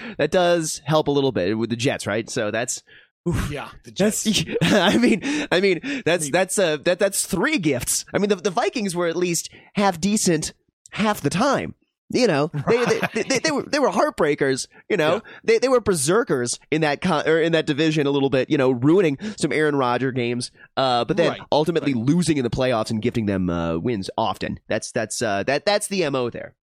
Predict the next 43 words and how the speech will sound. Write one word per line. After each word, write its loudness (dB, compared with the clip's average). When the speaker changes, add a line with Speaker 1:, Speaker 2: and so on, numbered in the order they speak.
Speaker 1:
Well, 0
Arch, 0
uh, 4
are, 2
are 4
you 0
hopping 0
on 0
that -2
Minnesota -2
game 0
at -2
all 0
today? -2
Are -2
you, 0
uh, 0
are, 0
are 0
you -4
crazy -2
enough 0
to -2
bet 2
the -4
Vikings? -2
You -2
nailed 0
it. 0
The -2
line -2
was 2
at 2
its -2
apex 0
when -2
we -2
talked 0
on 0
Wednesday, 0
where 0
it 0
reached -4